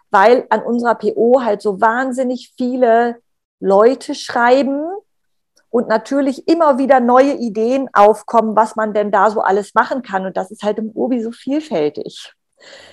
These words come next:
Ähm, und das zeigt sich ja auch, ne? Also es gibt viele total spannende Sachen. Also ich meine, als die Übung acht eingeführt wurde, das ist so eine Übung, da haben die Hunde richtig, richtig Bock zu. Aber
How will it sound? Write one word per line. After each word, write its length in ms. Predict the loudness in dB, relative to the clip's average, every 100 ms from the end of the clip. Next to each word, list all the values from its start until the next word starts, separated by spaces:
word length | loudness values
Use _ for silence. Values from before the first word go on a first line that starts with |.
| _ _ 4
Ähm, 540 | 6 8 6 4 2 -4 _ -4
und 140 | 0
das 220 | 0 0
zeigt 380 | 0 4 4 2
sich 160 | 0 2
ja 200 | 0 0
auch, 180 | -2 -2
ne? 140 | 0
Also 140 | 0
es 40 | 0
gibt 200 | -2 -2
viele 220 | -10 -6
total 400 | -6 -4 -2 -2
spannende 560 | -2 -2 -2 0 -2 2
Sachen. 320 | 0 0 -2
Also 180 | 0 0
ich 140 | 0
meine, 180 | 0 0
als 160 | 0 -2
die 160 | -2
Übung 180 | -2 0
acht 220 | -2 -2
eingeführt 500 | -2 -2 -4 -4 -2
wurde, 140 | 0 0
das 100 | -2
ist 200 | -10 -10
so 80 | -6
eine 220 | -4 0
Übung, 200 | 0 0
da 100 | -6
haben 140 | -6 -6
die 80 |
Hunde 200 | -4 -4
richtig, 320 | -4 -6 -10 -10
richtig 280 | -10 -2
Bock 240 | -2 -2 -10
zu. 320 | -12 -10 -12 _ _ -20 -10 -2
Aber 500 | 2 6 6 8